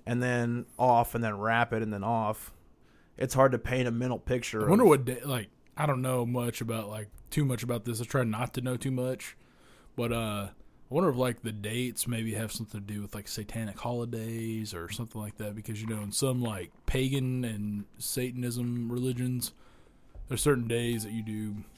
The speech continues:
Speaker 2: whatever.
Speaker 1: Yeah.
Speaker 2: I don't know.
Speaker 1: Yeah, unfortunately with these guys, I mean, there's a satanic angle, but it's kind of a stupid one.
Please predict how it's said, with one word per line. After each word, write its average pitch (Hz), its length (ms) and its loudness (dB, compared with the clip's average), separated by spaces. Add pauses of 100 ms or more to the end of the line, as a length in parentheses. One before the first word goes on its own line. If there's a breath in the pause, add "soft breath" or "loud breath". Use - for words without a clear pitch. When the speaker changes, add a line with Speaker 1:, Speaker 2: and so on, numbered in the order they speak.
(320)
Speaker 2:
whatever. 92 480 -8 (680)
Speaker 1:
Yeah. 127 460 10
Speaker 2:
I 127 80 2
don't 117 140 2
know. 95 240 -10
Speaker 1:
Yeah, 160 220 10
unfortunately 180 520 6
with 131 120 6
these 127 220 4
guys, 117 420 4
I 123 100 0
mean, 131 300 4
there's 151 240 6
a 143 60 4
satanic 135 520 2
angle, 131 300 2
but 113 140 2
it's 110 140 -2
kind 110 280 -4
of 73 80 -10
a - 20 -14 (200)
stupid 90 460 -6
one. 80 240 -10